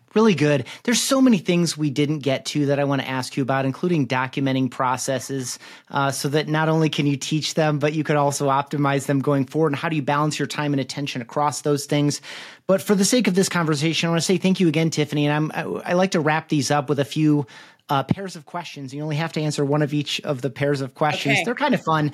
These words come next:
Speaker 1: Um, and you're just kind of right there at, at one. Um, what is your very favorite team besides your own real estate team? Or what is the best team you've ever been a part of besides your own
Speaker 2: Mm.
Speaker 1: real estate team?
Speaker 2: Oh,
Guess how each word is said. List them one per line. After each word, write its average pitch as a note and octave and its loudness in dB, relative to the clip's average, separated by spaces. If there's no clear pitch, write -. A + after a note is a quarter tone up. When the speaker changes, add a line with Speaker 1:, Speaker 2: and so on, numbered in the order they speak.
Speaker 1:
Um, F#3 2
and G#3+ 4
you're G#3+ 8
just G3+ 0
kind B3+ 0
of E3 2
right F#3+ 4
there F#3+ 4
at, D3+ 0
at D#3 0
one. D3+ 2
Um, D#3 2
what G#3 0
is E4+ 2
your D4+ 4
very E3+ 4
favorite E3 0
team D3+ 0
besides D3 -2
your D3 0
own C#3+ 2
real C3+ 2
estate C#3 -4
team? C#3+ -4
Or A#3 4
what C#4 -2
is B3+ -2
the G3+ 2
best D3+ -2
team D#3 -2
you've C#3 0
ever C#3+ -2
been C#3 0
a C3+ 2
part C#3 0
of B2 -4
besides C3 0
your C3 2
own B2 2
Speaker 2:
Mm. B2+ 2
Speaker 1:
real B2+ 2
estate A#2+ -6
team? B2 -8
Speaker 2:
Oh, F3+ 0